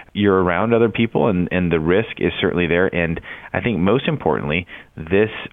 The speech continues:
particular variant is just super contagious. And if it's super contagious, you may want to protect yourself with a mask. Again, that's your own decision, or <laughs> actually more often the decision of the business or wherever you are indoors.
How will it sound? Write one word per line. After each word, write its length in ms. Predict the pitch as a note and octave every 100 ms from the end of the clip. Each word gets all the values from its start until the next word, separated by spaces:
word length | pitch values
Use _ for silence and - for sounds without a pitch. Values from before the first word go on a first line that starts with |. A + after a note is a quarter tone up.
| _
particular 560 | A#2 - C#3 D#3 D#3+ C3
variant 440 | F2 A2+ C3 -
is 180 | F#2 F2
just 160 | A2+ - -
super 220 | C#3+ D#3+
contagious. 540 | - C3+ C#3+ G3+ D2+ - -
And 440 | G2 G2 G2 F#2+ - - - -
if 160 | F#2 -
it's 160 | F2+ -
super 200 | A#2+ B2
contagious, 500 | C3 B2 B2 A#2 A#2 -
you 100 | F#2+
may 160 | F#2 F#2+
want 200 | G2 F#2+
to 40 |
protect 340 | F2 E2+ E2 -
yourself 300 | - D#2+ D#2+
with 120 | D2+
a 40 | D2+
mask. 420 | D2+ C2+ C#2+ - -
Again, 280 | A2+ C3+ D#3
that's 180 | B2+ -
your 100 | G#2+
own 260 | G#2+ G#2+ - _
decision, 400 | G2+ F#2 B2 B2+ -
or 360 | A#2 A2 A2+ - - A#2+ -
<laughs> 360 | - - - -
actually 320 | F2+ - F2+
more 180 | F#2+ F#2
often 260 | F#2 G2+ - - -
the 80 |
decision 340 | F2+ A2+ G2+ G2+
of 80 | F2+
the 60 |
business 380 | D#2 F#2 G2 F#2 -
or 300 | E2+ E2 D#2+
wherever 460 | A#1 F2+ E2+ F2 E2+
you 180 | E2
are 340 | - F2 F2 F2 - - -
indoors. 520 | - F2 E2+ F2 F2